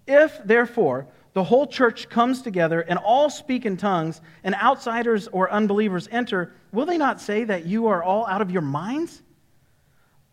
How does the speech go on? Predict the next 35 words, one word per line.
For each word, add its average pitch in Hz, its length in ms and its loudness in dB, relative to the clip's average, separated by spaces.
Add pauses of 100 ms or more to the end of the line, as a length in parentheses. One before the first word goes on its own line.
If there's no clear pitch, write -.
(160)
But 277 120 6
if 254 120 0
all 302 180 0
prophesy 202 960 -4
and 196 220 -2 (300)
an 208 160 0
unbeliever 233 640 2
or 190 200 2
outsider 226 480 0
enters, 202 440 -4
he 247 180 0
is 226 100 -2
convicted 220 480 0
by 214 200 -2
all. 285 520 -2 (880)
He 254 140 2
is 226 140 2
called 285 440 0
to 285 100 0
account 285 400 0
by 139 160 0
all. 113 360 -10 (540)
The 196 100 0
secrets 294 420 0
of 196 80 -2
his 180 100 -4
heart 269 260 -2
are 196 60 0
disclosed, 208 680 0
and 175 120 -2
so, 247 460 0 (180)
falling 277 340 2
on 233 100 4
his 180 160 -2
face, 233 360 0